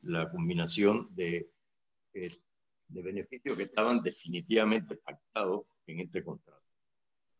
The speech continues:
Eh, eh, si, si quiero, eh, eh, echo un poquito para atrás. El, eh, el, el gobierno de Endara declara que va a privatizar los puertos.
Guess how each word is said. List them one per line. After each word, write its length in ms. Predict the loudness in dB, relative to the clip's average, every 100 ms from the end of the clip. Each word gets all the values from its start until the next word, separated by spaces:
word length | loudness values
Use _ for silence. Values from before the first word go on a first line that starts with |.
| _ -6
Eh, 220 | -6 -4
eh, 140 | -6 -6
si, 260 | -6 -6 -6
si 200 | -6 2
quiero, 460 | 6 8 8 4
eh, 160 | 0 4
eh, 220 | 4 4 0 -2 2
echo 220 | 6 6
un 40 |
poquito 320 | 6 6 8
para 200 | 8 8
atrás. 440 | 8 8 6 4 -6 _ _ _ _ _ _ _ _ _ _ _ _ _ _ _ _ _ _ _ _ _
El, 240 | -4 -4 -2
eh, 420 | 2 6 6 4 0 _ _ _ _ -6
el, 180 | -6 -4
el 100 | 2
gobierno 440 | 8 10 8 8
de 60 | 8
Endara 520 | 10 8 10 8 6 -4 _ -20 -20 -20 -20 -4
declara 460 | -4 0 4 4 4
que 80 | 4
va 120 | 4
a 60 |
privatizar 540 | 6 4 4 0 0 2
los 160 | 2
puertos. 300 | 0 -2 -2